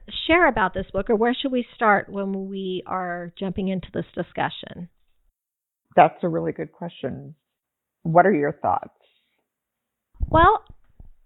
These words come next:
Speaker 1: we did find a website that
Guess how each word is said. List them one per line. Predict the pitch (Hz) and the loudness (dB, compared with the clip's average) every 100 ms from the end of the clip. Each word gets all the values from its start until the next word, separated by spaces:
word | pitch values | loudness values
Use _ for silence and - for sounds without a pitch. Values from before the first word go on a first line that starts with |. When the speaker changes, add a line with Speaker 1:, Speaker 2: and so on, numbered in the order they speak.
| _ | _
Speaker 1:
we | 240 285 | 2 2
did | 254 320 370 392 311 - _ _ _ _ _ _ | 2 2 2 0 -4 -16 _ _ _ _ _ _
find | 254 240 262 | 6 6 4
a | 311 | 0
website | 220 196 190 - 180 220 - - - 208 | 2 2 0 -2 -2 -2 -6 -12 -16 2
that | 202 196 190 | 6 6 4